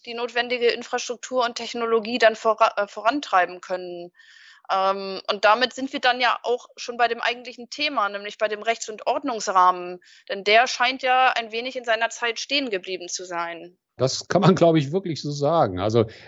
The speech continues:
Speaker 2: wenn man sich zum Beispiel mal das Energiewirtschaftsgesetz anguckt, da wird Wa-, äh, Wasserstoff zwar unter die Definition von Gas subsumiert, allerdings, wenn man sich den Transport in Fernleitungen anguckt,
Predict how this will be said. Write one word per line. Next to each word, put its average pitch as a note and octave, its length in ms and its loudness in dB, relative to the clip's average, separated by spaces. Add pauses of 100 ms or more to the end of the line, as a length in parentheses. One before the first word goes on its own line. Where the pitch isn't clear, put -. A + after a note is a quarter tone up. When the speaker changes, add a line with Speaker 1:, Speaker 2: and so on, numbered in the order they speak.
Speaker 2:
wenn C3 320 4
man C#3+ 120 8
sich C#3+ 140 0
zum C3+ 120 0
Beispiel C#3+ 260 4
mal C3 120 4
das C3 160 4
Energiewirtschaftsgesetz C3+ 1160 0
anguckt, E3 580 2 (360)
da C3 220 8
wird D#3+ 340 4
Wa-, B2 200 4
äh, A#2+ 180 2
Wasserstoff C#3+ 560 2
zwar B2 460 4 (180)
unter D3 320 6
die A2+ 400 -6
Definition C#3 800 2
von A#2+ 240 0
Gas E3 420 2
subsumiert, G#2 880 2 (480)
allerdings, D3 580 6
wenn D3 120 2
man C#3 120 4
sich C3 220 -4
den B2 160 2
Transport D#3 520 -2
in A2 100 -2
Fernleitungen A2 760 0
anguckt, G#2 640 0